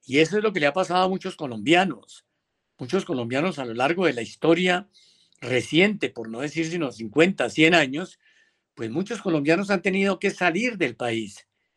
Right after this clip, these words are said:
salir a me-, a buscar oportunidades, salir a buscar mejores condiciones de vida, salir a estudiar.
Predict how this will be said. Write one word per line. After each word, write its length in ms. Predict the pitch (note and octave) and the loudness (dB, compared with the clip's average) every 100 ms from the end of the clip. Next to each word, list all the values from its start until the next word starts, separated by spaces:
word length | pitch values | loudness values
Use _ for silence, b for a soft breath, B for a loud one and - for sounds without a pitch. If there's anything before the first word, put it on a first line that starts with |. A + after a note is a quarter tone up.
| _ _ _ | _ _ _
salir 440 | - C#3 D#3+ A#3+ | -2 0 0 -2
a 60 | A#3+ | -4
me-, 160 | F#3 | -4
a 180 | C3+ D3+ | -4 -4
buscar 340 | C3 B2 E3 G3 | -6 -4 0 0
oportunidades, 1000 | G3 D3+ C3+ B2 B2 D3+ F3 F#3 F#3+ F3 | 0 -6 -6 -4 0 2 2 0 -2 -4
salir 300 | D3+ C3+ D#3+ | -6 -6 -6
a 40 | |
buscar 460 | E3+ D3+ - D3+ D#3 | -8 -10 -8 -4 -4
mejores 360 | E3 E3 E3 E3 | -4 -6 -6 -10
condiciones 800 | D3 B2+ A2+ - E3 D#3+ E3 - _ _ _ | -18 -20 -16 -8 -4 -4 -4 -10 _ _ _
de 160 | - C#3 | 2 2
vida, 520 | D#3 F3+ E3 F3 E3 _ _ _ | 4 2 4 2 -2 _ _ _
salir 460 | - F3+ F3+ G3 G3 | -2 2 2 0 -2
a 60 | |
estudiar. 880 | F#3+ - D3+ C3+ D3+ F3 F3 F3 | -4 -8 -12 -4 2 2 2 -2